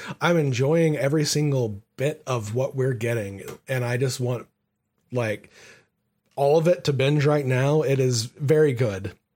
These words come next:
I have no idea what's going on, but it is very <laughs> good. Um, the performances are fantastic, and, uh, Elizabeth Olsen was always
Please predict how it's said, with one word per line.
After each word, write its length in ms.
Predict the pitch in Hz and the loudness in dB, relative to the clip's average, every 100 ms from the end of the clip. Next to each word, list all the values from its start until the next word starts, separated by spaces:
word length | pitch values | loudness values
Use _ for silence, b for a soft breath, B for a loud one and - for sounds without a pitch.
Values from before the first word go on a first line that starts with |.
| _ _ _ _ - _ - - - | _ _ _ _ -20 _ -20 -20 -4
I 100 | 165 | 2
have 180 | 160 139 | 4 4
no 160 | 143 139 | 2 2
idea 280 | 127 127 | 2 2
what's 180 | 120 120 | 0 0
going 260 | 131 117 113 | -2 -2 -2
on, 260 | 104 98 | -4 -4
but 100 | 117 | 0
it 60 | 127 | 2
is 160 | 127 110 | 2 2
very 280 | 131 127 | 2 2
<laughs> 140 | 123 - | 0 -2
good. 260 | 143 - - - - - _ B B B B | -4 -4 -8 -8 -8 -10 _ B B B B
Um, 480 | 131 131 131 123 127 | -4 -2 -2 -2 -4
the 220 | 180 160 | -2 0
performances 760 | 170 165 370 285 175 147 135 113 | 0 0 2 2 2 2 2 0
are 220 | 135 123 | 0 0
fantastic, 800 | 156 139 127 120 123 - 110 - | 0 0 0 0 0 -2 -4 -4
and, 320 | 117 123 110 B B B B _ - | -4 -2 -4 B B B B _ -6
uh, 380 | 156 151 143 139 | -2 0 0 0
Elizabeth 400 | 156 214 339 320 | 0 2 2 2
Olsen 500 | 254 262 311 214 143 | 2 0 0 -2 0
was 160 | 139 147 | -2 -2
always 600 | 117 135 214 320 294 170 | -2 -2 0 0 -2 -6